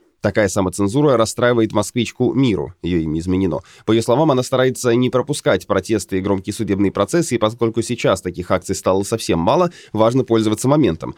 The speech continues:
С одной стороны, Мире нравится, что пришедшие ведут себя очень интеллигентно, с другой, она постепенно приходит к мнению, что таким образом невозможно добиться изменений в стране. «Я воспитана в либеральной системе, что у нас мирный протест, чистые руки.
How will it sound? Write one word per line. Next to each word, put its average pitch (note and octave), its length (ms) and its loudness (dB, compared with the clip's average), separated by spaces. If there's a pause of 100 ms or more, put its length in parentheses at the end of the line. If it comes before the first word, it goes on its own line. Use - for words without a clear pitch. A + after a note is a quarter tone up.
(160)
С - 80 -6
одной A#2+ 180 4
стороны, A2 380 2
Мире A#2 300 2
нравится, F#2+ 380 0
что F#2 200 -2
пришедшие G2 500 -2
ведут F2 220 -4
себя F#2 220 0
очень F#2+ 240 0
интеллигентно, D3 580 0
с D#3 60 -6
другой, B2+ 420 0
она C#3 160 0
постепенно C#3 460 -2
приходит B2 380 -6
к - 40 -10
мнению, C#3 320 2
что - 160 -4
таким C#3+ 360 0
образом C#3 340 0
невозможно C3 600 0
добиться G#2 400 -4
изменений G2 440 0
в - 20 -6
стране. A2+ 380 -2 (400)
«Я C#3+ 160 2
воспитана E3+ 420 0
в D3+ 60 2
либеральной D#3 420 2
системе, A#2 480 0
что B2+ 180 0
у B2+ 40 4
нас C3 180 -2
мирный D#3 300 2
протест, A#2+ 500 -2
чистые C#3+ 460 0
руки. A2 420 2